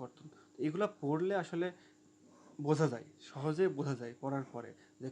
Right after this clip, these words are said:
কোনগুলা উপার্জনের ভিতরে আসবে, কোনগুলা কর্তনের ভিতরে যাবে।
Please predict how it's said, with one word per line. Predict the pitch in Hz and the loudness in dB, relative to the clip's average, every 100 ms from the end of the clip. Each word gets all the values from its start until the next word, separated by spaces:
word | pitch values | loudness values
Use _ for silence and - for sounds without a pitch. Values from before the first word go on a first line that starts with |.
| 135 | 0
কোনগুলা | 135 139 147 170 - - - | 2 2 2 -2 -6 -18 -12
উপার্জনের | 135 139 131 131 135 | -2 -2 0 -2 -2
ভিতরে | 147 151 | -2 -2
আসবে, | 147 190 - - - | -4 -8 -10 -18 -12
কোনগুলা | 131 127 139 208 - _ - - | -8 -6 -6 -8 -12 _ -20 -12
কর্তনের | 202 - 151 131 | -8 0 0 0
ভিতরে | 117 127 131 | -2 -10 -12
যাবে। | 127 | -14